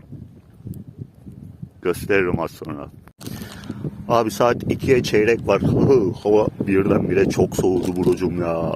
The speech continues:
Vallahi donuyorum şu an. Kendime şöyle bir sucuk kızarttım tavada da. Şunu dürüm yapıp bunu yiyeceğim müsaadenizle. Ve dün akşam nasıl yandığımı göstereyim bir. Başkan bak şu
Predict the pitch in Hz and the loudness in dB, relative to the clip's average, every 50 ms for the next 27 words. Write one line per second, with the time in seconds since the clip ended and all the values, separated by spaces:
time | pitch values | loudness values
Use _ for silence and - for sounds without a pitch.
0 | 85 - 85 87 85 87 92 98 87 95 92 92 98 98 92 87 82 - - - | -2 2 2 2 4 4 4 4 4 4 4 4 6 4 4 4 2 0 0 0
1 | 95 82 76 - - - 87 95 101 101 107 104 95 - 107 104 104 104 104 104 | 0 0 0 -2 -2 0 0 0 0 0 0 0 0 2 2 4 4 2 2 -2
2 | - - - - - - - - - - - - - - - - - - - - | -4 -8 -12 -12 -14 -14 -16 -18 -18 -16 -14 -12 -12 -10 -10 -10 -10 -8 -6 -4
3 | 117 104 113 127 - 160 - 110 107 110 101 - - - 101 98 98 - - 92 | -2 0 0 -2 -2 -2 -2 0 0 0 0 0 0 0 0 0 0 -2 0 2
4 | 95 101 95 107 107 101 87 73 - - - - - - - - - - - - | 2 4 4 4 4 4 4 2 0 -4 -6 -4 -4 -4 -4 -4 -4 -8 -10 -8
5 | - - - - - - - - - - - - - - - - - - - - | -6 -4 -4 -4 -4 -4 -6 -6 -4 -2 -2 0 0 0 0 -2 -2 -2 -4 -4
6 | - - - - - 98 98 92 87 - 98 95 101 98 92 87 - 101 87 - | -4 -4 -4 -4 -4 -4 -4 -4 -2 0 0 0 0 0 -2 -2 -4 -6 -8 -6
7 | - 92 95 92 92 92 92 90 - - - - - - - - - - - 95 | -4 -2 -2 0 0 0 0 0 0 0 0 0 -2 -2 -2 -4 -4 -4 -4 -4
8 | 85 - 90 85 87 87 85 82 87 85 - 80 67 - - - - - - - | -2 -2 0 0 0 0 -2 -2 -4 -4 -4 -4 -4 -4 -4 -6 -8 -6 -6 -8
9 | - - - - - - - - - - - - - - - 135 131 - - - | -6 -6 -6 -6 -6 -6 -6 -6 -6 -6 -8 -8 -10 -8 -6 -4 -4 -4 -2 0
10 | 107 123 120 127 127 120 - - 127 123 117 110 123 120 - - 120 123 123 120 | 2 4 4 4 4 2 0 0 0 0 2 2 0 0 2 2 4 4 4 4
11 | 120 120 110 117 117 113 107 113 110 104 - - 117 110 110 110 110 101 98 95 | 4 4 4 4 4 6 4 4 4 2 2 2 2 4 4 4 4 2 2 0
12 | 87 82 - - - - - - - - - - - - - - - - - - | -2 -4 -4 -6 -10 -12 -12 -14 -14 -14 -14 -14 -14 -16 -16 -16 -16 -16 -16 -16
13 | - - - - - - - - - - - - - 95 95 95 - - 110 101 | -16 -16 -16 -16 -18 -18 -18 -18 -20 -20 -16 -6 0 0 0 0 0 0 0 0
14 | 98 98 95 90 82 - - - 117 113 113 | 2 2 2 0 0 -2 -4 0 2 2 2